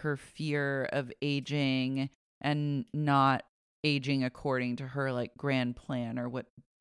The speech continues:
following the same path as those around her that she, she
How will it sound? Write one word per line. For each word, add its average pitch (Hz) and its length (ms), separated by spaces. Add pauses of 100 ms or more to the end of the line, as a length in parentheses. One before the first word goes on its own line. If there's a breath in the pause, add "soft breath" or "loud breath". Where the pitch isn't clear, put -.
(380)
following 147 360
the 139 80
same 135 340
path 131 400
as 127 200
those 123 560
around 123 480
her 135 520 (960)
that 135 180
she, - 380
she - 280